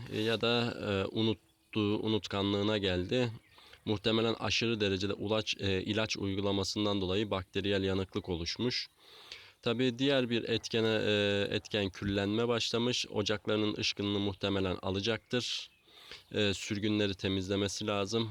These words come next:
E, küllenme gördüğünüz gibi başlamış. Ona da bir çözüm üretmesi lazım. Di-, diğer bir şey de, e, geyiklerin, e, yeni bırakılmış sürgünlerin boynuzlarıyla,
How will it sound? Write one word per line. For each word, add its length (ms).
E, 60
küllenme 680
gördüğünüz 540
gibi 300
başlamış. 720
Ona 240
da 120
bir 80
çözüm 420
üretmesi 580
lazım. 480
Di-, 500
diğer 360
bir 120
şey 300
de, 360
e, 320
geyiklerin, 840
e, 60
yeni 200
bırakılmış 580
sürgünlerin 800
boynuzlarıyla, 1040